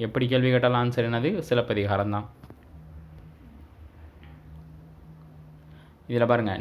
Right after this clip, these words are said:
நீபவனத்தை நீந்து ஒரு அப்படின்ற ஒரு பாட்டு. நீபவனம் அப்படின்னாலே கடம்பவனம். பாடலோடு இடம்பெற்றுள்ள நூல் திருவிளையாடல்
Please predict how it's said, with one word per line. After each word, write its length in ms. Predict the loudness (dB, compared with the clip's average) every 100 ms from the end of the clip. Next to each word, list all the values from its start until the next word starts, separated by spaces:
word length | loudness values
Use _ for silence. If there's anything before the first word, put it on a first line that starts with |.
| 2
நீபவனத்தை 680 | 4 4 4 4 4 2 2
நீந்து 360 | 2 2 2 4 4
ஒரு 160 | 2 0 -4 -4
அப்படின்ற 380 | -4 -2 -2 -2
ஒரு 100 | -2 0
பாட்டு. 260 | 0 0 -8 -10 -4
நீபவனம் 720 | 0 2 4 4 2 0 -2 -6 -16 -20 -20 -20 -12
அப்படின்னாலே 500 | -6 -4 0 0 0 -2 -10 -20 -2
கடம்பவனம். 640 | 2 4 4 4 4 0 -2 -6 2
பாடலோடு 440 | 4 4 4 2 2
இடம்பெற்றுள்ள 540 | 0 0 -2 -2 -2 0
நூல் 240 | 0 0 -2 -8 -20 -20 -16 0
திருவிளையாடல் 840 | 2 4 4 4 4 4 2 -2